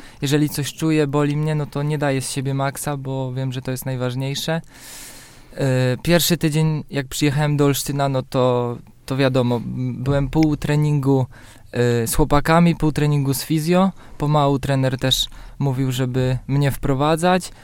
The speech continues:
No i dopiero od drugiego, trzeciego tygodnia tak już w pełnym treningu, w pełnym wymiarze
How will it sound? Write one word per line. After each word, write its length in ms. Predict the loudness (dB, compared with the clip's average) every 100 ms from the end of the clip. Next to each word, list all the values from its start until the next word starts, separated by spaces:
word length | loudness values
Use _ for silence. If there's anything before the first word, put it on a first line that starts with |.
| -10 -2
No 120 | 0
i 60 |
dopiero 320 | 0 2 2 2
od 80 |
drugiego, 420 | 2 0 2 0 -2
trzeciego 420 | -4 -2 -2 -2
tygodnia 600 | 0 0 0 0 0 -2 -6 -20 -20 -20 -20 -20 -16 -10
tak 460 | -8 -10 -14 -18 -20 -20 -8
już 200 | -6 -6
w 80 | 0
pełnym 320 | 0 2 0
treningu, 460 | 0 0 2 0 -2
w 40 |
pełnym 320 | 0 0 0
wymiarze 580 | 0 0 0 -2 -4